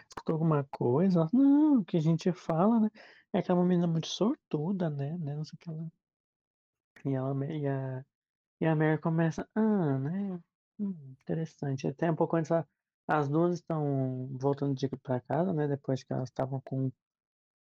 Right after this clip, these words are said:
com o Robert no hospital. Aí a, a, a Edith que menciona, "Ah, eu vou lá ver as crianças", não sei o que lá dela. "Ah, claro que você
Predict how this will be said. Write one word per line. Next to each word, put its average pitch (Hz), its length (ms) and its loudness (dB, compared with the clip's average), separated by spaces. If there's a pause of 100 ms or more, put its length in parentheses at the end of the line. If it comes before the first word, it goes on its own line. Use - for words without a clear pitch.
com 127 380 -2
o - 20 -4
Robert 131 380 0
no 135 80 0
hospital. - 500 -4 (480)
Aí 170 800 4 (100)
a, 151 720 0 (600)
a, 135 840 -4
a 143 40 0
Edith 147 420 -4
que - 80 -2
menciona, 151 380 -2
"Ah, 240 120 4
eu 226 60 4
vou 202 100 4
lá 208 80 4
ver 202 120 2
as 214 120 0
crianças", 190 500 0
não 160 60 -4
sei 170 140 -4
o - 20 -4
que 165 60 -4
lá 160 160 -2
dela. 151 240 -4 (280)
"Ah, 233 300 4
claro 262 440 2
que - 80 -4
você 151 280 -4